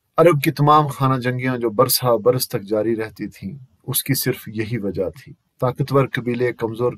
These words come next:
قبیلوں پر جس طرح چاہتے ظلم کا ارتکاب کرتے، اور ایک ظلم کی شکل یہ تھی کہ کسی طاقتور قبیلے کا کوئی مرد قتل ہو جاتا تو وہ صرف قاتل کو قتل کرنے کے بجائے قاتل کے قبیلے کے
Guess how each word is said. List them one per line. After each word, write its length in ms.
قبیلوں 280
پر 180
جس 260
طرح 200
چاہتے 440
ظلم 300
کا 140
ارتکاب 480
کرتے، 340
اور 300
ایک 200
ظلم 180
کی 120
شکل 320
یہ 120
تھی 200
کہ 140
کسی 260
طاقتور 540
قبیلے 340
کا 120
کوئی 240
مرد 220
قتل 340
ہو 140
جاتا 320
تو 80
وہ 260
صرف 260
قاتل 360
کو 140
قتل 280
کرنے 320
کے 120
بجائے 480
قاتل 280
کے 160
قبیلے 380
کے 180